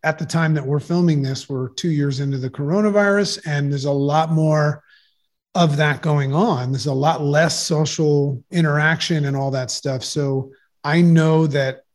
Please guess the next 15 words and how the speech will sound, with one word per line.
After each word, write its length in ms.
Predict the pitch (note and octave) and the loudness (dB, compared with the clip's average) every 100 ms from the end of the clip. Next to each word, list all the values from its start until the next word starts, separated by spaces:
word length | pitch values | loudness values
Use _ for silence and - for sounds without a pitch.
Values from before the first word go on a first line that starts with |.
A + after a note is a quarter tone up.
| _ _ - | _ _ -8
with 460 | C#3+ D3 C#3 - - | -4 -4 -6 -14 -18
her 320 | - D#3+ D3+ | -8 -4 -4
clientele, 720 | D3+ - D3+ C#3+ C#3 F#3+ F#3 C3+ | -6 -6 -4 -4 -2 2 2 2
which 180 | C3+ | -2
I 80 | C3+ | -6
never 360 | B2 D#3 G#3 A#3 | -2 2 2 2
get 140 | F#3 | 0
to 100 | - | 0
listen 320 | C#3 D3 - C3 | -2 -2 -2 -4
to 100 | C3+ | -4
any 240 | A#2+ A#2 | -4 -4
of 60 | A#2 | -4
these 180 | A#2 A2 | -6 -8
conversations, 800 | C3 A2 A2 E3 E3+ E3 A#2+ A#2 | -10 -8 -6 -2 -2 -4 -8 -8
obviously, 680 | A#2 A2+ A#2 - A#2+ A#2 | -8 -6 -6 -6 -8 -8